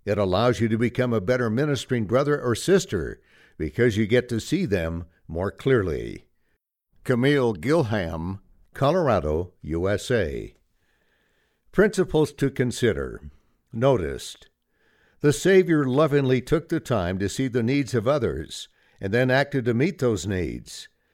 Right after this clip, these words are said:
See Matthew chapter nine, verses thirty-five through thirty-six, John chapter six, verse five,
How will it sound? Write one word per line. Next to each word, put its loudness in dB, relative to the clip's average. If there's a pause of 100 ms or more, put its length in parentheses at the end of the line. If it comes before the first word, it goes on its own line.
(120)
See 0
Matthew 0
chapter -4
nine, -2 (280)
verses -4
thirty-five -2
through -4
thirty-six, -4 (440)
John 0
chapter -2
six, -2
verse -4
five, -2